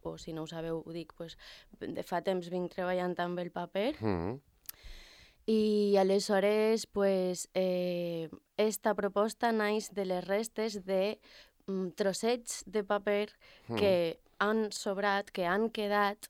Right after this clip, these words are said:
Speaker 1: de, d'altres obres, de coses que ja han sigut, no? Que jo he anat guardant perquè, pues, m'a-, o bé m'agradava el color, eh, no? Per alguna cosa que m'atreia era incapaç de tirar-lo,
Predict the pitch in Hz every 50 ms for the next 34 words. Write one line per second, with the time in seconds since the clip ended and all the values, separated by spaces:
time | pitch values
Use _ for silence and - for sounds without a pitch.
0 | _ _ - 185 170 180 180 175 165 165 165 160 165 160 160 156 - - 165 156
1 | 165 165 165 165 165 - 190 190 185 - 202 190 180 175 170 190 185 - 175 160
2 | 170 - - - 180 190 190 - 190 - - - 180 170 180 180 175 - 180 180
3 | 180 - - - 175 165 175 202 202 196 214 - - - _ _ - - - -
4 | _ - 185 185 226 254 - - 202 185 196 208 214 214 - - - - - _
5 | 208 208 220 233 226 - 202 220 214 208 202 190 226 233 226 214 214 220 - -
6 | - _ - - - - - - 202 190 185 - 190 185 180 175 170 170 165 160
7 | - _ _ _ - - _ - 208 196 180 196 196 196 190 - - 214 196 202
8 | 202 233 233 226 214 202 208 202 202 190 190 - 180 175 202 247 277 269 262 254
9 | 247 247 247 247 247 - - - - - - - - _ - 196 202 196 190 185
10 | 208 240 311 359 320 - 233 208 196 190 190 196 208 214 226 233 226 240 233 226
11 | 240 214 - 220 214 208 202 190 233 240 262 254 247 247 247 240 226 214 214 214
12 | 226 214 - 214 220 185 208 208 202 - 208 202 214 233 240 240 226 220 208 208
13 | 214 247 381